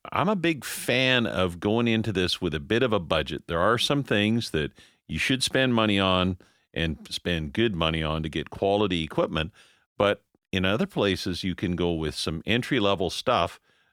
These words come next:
that will be perfectly suitable for what you want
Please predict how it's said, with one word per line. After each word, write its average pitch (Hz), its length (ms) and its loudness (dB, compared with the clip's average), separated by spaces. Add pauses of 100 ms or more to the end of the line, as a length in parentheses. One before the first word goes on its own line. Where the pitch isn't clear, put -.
(100)
that 82 200 0
will 90 180 0
be 80 260 -4 (140)
perfectly 90 960 -2 (140)
suitable 87 500 -2
for 80 220 -4
what 80 240 -4
you 82 80 -6
want 101 360 0